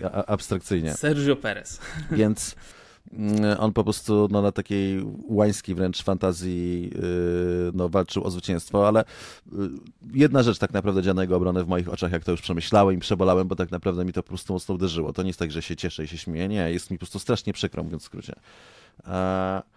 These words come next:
Speaker 1: to jest to, że on wiedział, że <clears throat> jeśli, że to jest now or never.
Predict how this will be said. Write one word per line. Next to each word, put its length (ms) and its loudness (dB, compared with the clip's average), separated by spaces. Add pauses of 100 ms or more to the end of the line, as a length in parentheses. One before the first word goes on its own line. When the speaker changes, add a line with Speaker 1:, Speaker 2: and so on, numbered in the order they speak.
(400)
Speaker 1:
to 80 8
jest 280 2
to, 180 8
że 220 4
on 220 4
wiedział, 440 6
że 400 4 (360)
<clears throat> 60 -12 (300)
jeśli, 580 2
że 80 -6
to 100 -2
jest 180 -2
now 220 4
or 140 6
never. 260 2